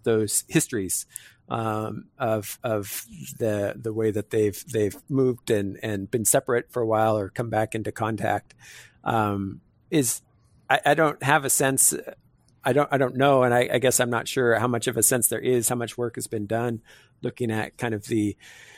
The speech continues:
the lifetime, you know, of the species of, of white-fronted geese. And, and, um, you know, there, as I understand it, just strictly a North American, oh no, there's a lesser white-fronted goose. I guess it's an Asian,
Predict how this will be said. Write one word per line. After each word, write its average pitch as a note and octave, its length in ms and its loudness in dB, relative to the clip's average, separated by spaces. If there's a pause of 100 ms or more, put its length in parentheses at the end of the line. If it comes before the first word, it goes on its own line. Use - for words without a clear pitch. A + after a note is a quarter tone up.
(320)
the B2+ 200 4
lifetime, B2+ 720 2 (440)
you C#3 160 -2
know, A#2 100 -2
of A#2+ 180 0
the A#2+ 80 0
species B2+ 800 2
of, A2 340 0
of A2 180 -2
white-fronted A2+ 480 0
geese. A2+ 380 2
And, G2+ 380 -2
and, G#2 540 -4
um, G2 480 -6 (340)
you - 220 -10
know, G#2+ 100 -2
there, G#2+ 360 0 (380)
as - 120 -4
I A2+ 40 -2
understand D3 360 2
it, - 80 -4
just - 180 -2
strictly C3+ 340 0
a A2+ 60 2
North A#2 220 0
American, A#2 500 0
oh D#3 80 4
no, C#3+ 160 4
there's C3+ 220 4
a C3 60 2
lesser B2 280 2
white-fronted A2 440 -6
goose. A2+ 200 -8
I B2 80 -4
guess A2 220 -6
it's B2 160 -8
an A2 120 -8
Asian, A2 440 -8